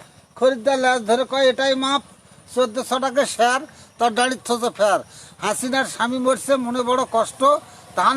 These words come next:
বেচতে যায় কৃষক হয়ে যাচ্ছে নষ্ট। যখন ধান নশো, তখন ভরছে বড় লোকের বাক্স। তার মধ্যে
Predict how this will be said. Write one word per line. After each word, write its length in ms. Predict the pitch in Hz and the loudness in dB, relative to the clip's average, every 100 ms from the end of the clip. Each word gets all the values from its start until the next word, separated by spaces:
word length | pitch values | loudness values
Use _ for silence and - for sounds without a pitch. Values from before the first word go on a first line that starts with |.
| 262 | 2
বেচতে 260 | 285 - 262 | 0 0 0
যায় 140 | 277 262 | 0 0
কৃষক 260 | 247 220 226 202 | -4 -4 0 2
হয়ে 140 | 247 240 | 2 0
যাচ্ছে 200 | 202 220 214 | -2 -2 -2
নষ্ট। 240 | 185 - 175 - - - - 151 | -6 -8 -10 -10 -18 -20 -20 -4
যখন 260 | 220 226 233 240 | 0 0 0 0
ধান 140 | 220 262 240 | 0 0 0
নশো, 420 | 240 240 - 269 339 - - - | -2 -2 2 2 2 -8 -18 -4
তখন 220 | 247 226 269 214 | -2 0 0 2
ভরছে 280 | 262 233 247 | 0 0 0
বড় 120 | 240 240 233 | 2 2 0
লোকের 200 | 233 214 | -2 0
বাক্স। 240 | 202 - - 175 123 - - - | 0 -2 -6 -8 -8 -18 -20 -4
তার 140 | 202 240 | -2 0
মধ্যে 220 | 247 226 | 0 0